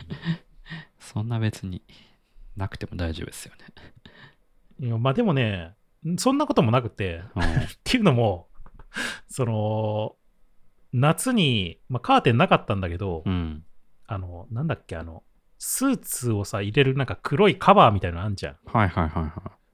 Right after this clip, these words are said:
Speaker 2: あれ、まあ、あれにスーツ入れて、そのなんか、まあ、カーテン代わりじゃないけど、そのカーテンレールにそうかけといたんですよ。
Speaker 1: うん。
Speaker 2: そしたらその夏の強い日差しで、その、そのなんか黒い布みたいなのが、
Speaker 1: うん。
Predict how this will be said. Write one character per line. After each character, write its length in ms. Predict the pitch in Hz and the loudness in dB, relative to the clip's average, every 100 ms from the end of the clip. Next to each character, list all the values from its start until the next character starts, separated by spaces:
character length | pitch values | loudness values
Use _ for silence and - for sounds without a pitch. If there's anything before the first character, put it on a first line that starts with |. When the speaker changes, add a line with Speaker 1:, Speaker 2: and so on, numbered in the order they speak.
| _ _ _ | _ _ _
Speaker 2:
あ 80 | 135 | -2
れ、 80 | 185 | 0
ま 160 | - | 4
あ、 40 | 135 | 4
あ 40 | |
れ 80 | 190 | 4
に 120 | 220 | 2
ス 160 | - 269 | 0 -2
ー 60 | |
ツ 160 | - 117 | -2 -4
入 60 | 107 | -4
れ 120 | 113 | -4
て、 440 | - 135 85 76 _ _ - 123 | 0 0 0 -6 _ _ -8 -6
そ 140 | - | -2
の 80 | 123 | 0
な 120 | 127 | 0
ん 40 | 113 | -2
か、 100 | 107 | -8
ま 120 | 107 | -10
あ、 40 | |
カ 200 | - 262 | 0 2
ー 40 | 294 | 2
テ 120 | 311 | -2
ン 100 | 294 | 0
代 120 | 294 | 2
わ 80 | 311 | 4
り 60 | 147 | 4
じ 80 | 123 | 4
ゃ 40 | |
な 80 | 120 | 2
い 60 | 107 | 2
け 80 | |
ど、 220 | 107 107 90 | 0 0 0
そ 100 | 117 | -2
の 80 | |
カ 140 | - 208 | 4 4
ー 40 | |
テ 100 | 254 | 4
ン 120 | 240 | 2
レ 100 | 233 180 | 4 2
ー 40 | |
ル 100 | 101 | 2
に 140 | 95 | -4
そ 120 | 85 113 | -8 -6
う 40 | |
か 120 | - | 0
け 100 | 233 | 2
と 100 | 120 | 2
い 40 | 98 | 0
た 100 | 82 | -4
ん 40 | |
で 60 | 80 | -10
す 100 | 82 | -8
よ。 80 | - | 0
Speaker 1:
う 60 | |
ん。 400 | 98 87 76 78 - _ _ _ _ _ _ | 0 0 -2 -8 -18 _ _ _ _ _ _
Speaker 2:
そ 180 | - 139 | -8 -6
し 120 | - | 0
た 100 | 190 | 2
ら 80 | 135 | 2
そ 120 | 123 | 2
の 80 | 110 | 2
夏 360 | 113 135 - | 4 2 2
の 120 | 202 185 | 2 2
強 400 | - - 165 208 | -2 2 6 6
い 40 | |
日 100 | - | 4
差 140 | 113 107 | 0 -2
し 120 | 110 | -2
で、 280 | 107 92 80 | -4 -4 -8
そ 200 | - - | -8 -6
の、 240 | 98 98 - | -6 -6 -8
そ 220 | - 139 | -4 0
の 140 | 151 | 2
な 120 | 156 147 | 4 2
ん 20 | |
か 120 | - - | -2 -8
黒 300 | - 160 185 | 4 6 6
い 100 | 101 | 6
布 160 | 101 127 | 4 4
み 100 | 151 | 4
た 80 | 139 | 2
い 20 | |
な 100 | 95 | 0
の 100 | 87 | -2
が、 280 | 92 90 78 | -6 -6 -2
Speaker 1:
う 60 | 101 | 0
ん。 280 | 85 78 | 0 -2